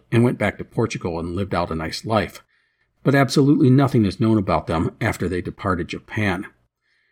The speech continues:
But the implications of their voyage were enormous. Other Portuguese merchants heard about this new opportunity, and within a year, traders were making their way to Japan, including the island of Tanegashima. Quick note here,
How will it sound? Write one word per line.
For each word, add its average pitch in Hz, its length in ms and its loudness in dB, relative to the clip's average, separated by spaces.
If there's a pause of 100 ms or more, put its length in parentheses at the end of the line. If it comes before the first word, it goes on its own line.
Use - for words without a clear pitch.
(220)
But 131 160 2
the 139 160 2
implications 139 720 2
of 120 80 4
their 120 120 4
voyage 101 440 0
were 107 240 2
enormous. 95 680 -2 (560)
Other 123 200 4
Portuguese 113 520 2
merchants 101 360 -2
heard 165 180 4
about 117 240 2
this - 200 -4
new 104 140 0
opportunity, 110 760 0 (100)
and 127 160 4
within 120 220 4
a 120 40 4
year, 156 440 2 (240)
traders 143 360 4
were 151 120 4
making 117 260 4
their 107 120 2
way 92 140 0
to 80 100 -12
Japan, 110 580 -2 (360)
including 135 420 4
the 104 120 2
island 92 280 0
of - 80 -8
Tanegashima. 95 880 -2 (840)
Quick 196 220 -2
note 135 180 2
here, 90 300 -4